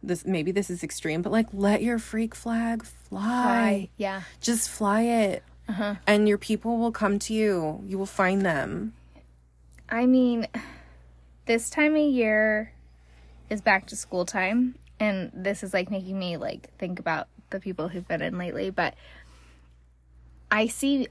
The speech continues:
Speaker 2: I don't do a ton of, like, young people's hair. Like, I do, but not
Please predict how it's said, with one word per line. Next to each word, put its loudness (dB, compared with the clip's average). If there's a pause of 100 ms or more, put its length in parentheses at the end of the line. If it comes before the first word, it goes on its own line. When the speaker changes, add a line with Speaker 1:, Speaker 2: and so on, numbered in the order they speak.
Speaker 2:
I 6
don't 2
do 0
a 4
ton -6
of, -4
like, 2
young -4
people's -6
hair. -4
Like, 0
I 0
do, -4
but 0 (220)
not 2